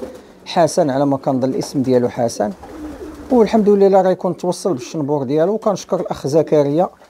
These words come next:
الله يحفظك، وواحد ديديكاس كبير الاخ زكريا.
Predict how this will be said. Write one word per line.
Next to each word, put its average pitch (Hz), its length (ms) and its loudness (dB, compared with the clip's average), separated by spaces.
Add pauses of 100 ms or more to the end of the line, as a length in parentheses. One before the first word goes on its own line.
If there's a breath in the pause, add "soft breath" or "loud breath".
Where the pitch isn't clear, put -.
(440 soft breath)
الله 160 160 2
يحفظك، 170 400 0
وواحد 151 300 0
ديديكاس 147 560 0
كبير 165 280 0
الاخ 135 300 -8
زكريا. 135 540 0